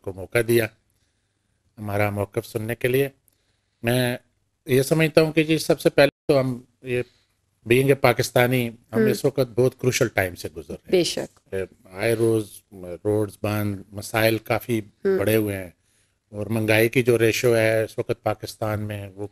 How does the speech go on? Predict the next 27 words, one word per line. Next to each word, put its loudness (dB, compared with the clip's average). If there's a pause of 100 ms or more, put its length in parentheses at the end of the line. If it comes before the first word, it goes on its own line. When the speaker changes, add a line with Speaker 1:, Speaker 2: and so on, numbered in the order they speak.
(100)
Speaker 1:
काफ़ी -6 (520)
ऊपर -4
है -4 (540)
और -8
लोग 0
परेशान -4
हैं। -20 (160)
Speaker 2:
हम्म। -6 (240)
Speaker 1:
आम -2 (260)
तनख्वाहदार 0 (100)
तबका -4
या -2
छोटा -4
कारोबारी -4
तबका -6
जितना -6
भी -12
है -6
उसमें -12 (500)
हमें 0 (100)
काफ़ी 2
मसाइल 4
है 4
मार्केट -10
में। -16 (720)
तो -14
हम -8